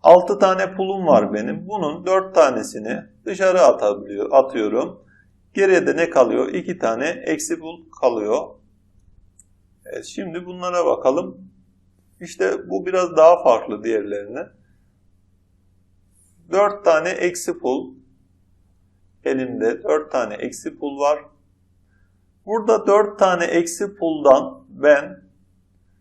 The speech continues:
altı tane eksi pulu çıkarabilir miyim? Elimde eksi altı tane eksi pul var mı? Yok. O zaman şöyle yapıyoruz. Bunu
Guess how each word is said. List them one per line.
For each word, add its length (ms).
altı 380
tane 240
eksi 340
pulu 260
çıkarabilir 600
miyim? 440
Elimde 360
eksi 680
altı 380
tane 240
eksi 360
pul 220
var 260
mı? 140
Yok. 480
O 120
zaman 300
şöyle 340
yapıyoruz. 440
Bunu 460